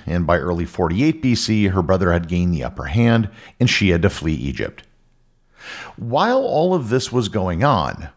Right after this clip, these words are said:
Rome was in the middle of a huge civil war between the forces of Julius Caesar and those of the Senate led by Pompey Magnus. In August of forty-eight B C, the civil war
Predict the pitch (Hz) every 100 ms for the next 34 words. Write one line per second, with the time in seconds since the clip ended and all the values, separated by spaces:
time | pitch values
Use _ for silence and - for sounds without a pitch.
0 | _ _ - 85 147 226 110 92 117 107
1 | 131 123 101 95 95 95 120 - 87 82
2 | - 82 76 71 85 64 76 87 - 87
3 | 80 - 82 - 76 76 65 67 65 67
4 | 151 151 143 139 - - - - 127 92
5 | 90 90 85 85 - 147 101 92 71 82
6 | 82 73 73 78 - 65 60 67 71 80
7 | 65 50 - - _ _ _ _ _ _
8 | _ - - 120 123 - 214 170 - 123
9 | 120 110 87 85 - 87 76 78 67 95
10 | 110 - 104 104 82 80 90